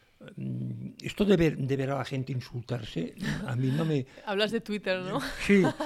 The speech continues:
Speaker 1: a mí ver a la gente insul-, yo
Speaker 2: Ya.
Speaker 1: tenía Twitter y ver eso de ver, a ver, a mí,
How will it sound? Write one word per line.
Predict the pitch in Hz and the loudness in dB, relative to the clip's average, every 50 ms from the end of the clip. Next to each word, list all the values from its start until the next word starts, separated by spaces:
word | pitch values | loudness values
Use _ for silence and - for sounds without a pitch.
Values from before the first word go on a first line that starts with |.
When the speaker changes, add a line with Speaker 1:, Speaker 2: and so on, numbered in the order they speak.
| 349 - - - | -4 -4 -6 -4
Speaker 1:
a | - 160 | 2 6
mí | 180 208 | 6 8
ver | 202 233 226 | 8 8 8
a | 202 185 | 8 8
la | 180 | 6
gente | - 180 175 - - | 6 4 2 2 2
insul-, | 160 143 - - - | 0 0 0 0 2
yo | 180 196 - | 2 2 2
Speaker 2:
Ya. | 190 | 0
Speaker 1:
tenía | 180 - 190 185 185 - | 0 2 2 4 2 4
Twitter | - 185 156 - 254 220 | 4 2 4 4 4 6
y | 254 175 | 6 8
ver | 156 175 202 - | 10 10 8 8
eso | - - - - 285 | 6 2 0 0 -2
de | - - 233 160 170 | 0 -2 0 2 4
ver, | 175 175 151 - - - - - - - - | 2 2 0 -2 -10 -20 -20 -20 -20 -12 -4
a | - - | 0 2
ver, | 208 - - | 2 2 2
a | - 151 170 | 2 2 4
mí, | 175 196 | 4 4